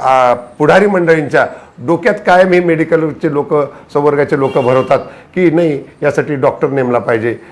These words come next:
मग तो बीएमएस असला पाहिजे, बीएचएमएस असला पाहिजे, हे निम्न लोक कामच करत नाहीत किंवा हे निम्न, निम्न संवर्गाची गरज नाही आहे,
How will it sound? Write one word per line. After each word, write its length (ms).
मग 200
तो 60
बीएमएस 460
असला 220
पाहिजे, 260
बीएचएमएस 540
असला 220
पाहिजे, 320
हे 180
निम्न 420
लोक 280
कामच 600
करत 240
नाहीत 200
किंवा 180
हे 80
निम्न, 360
निम्न 400
संवर्गाची 520
गरज 340
नाही 220
आहे, 140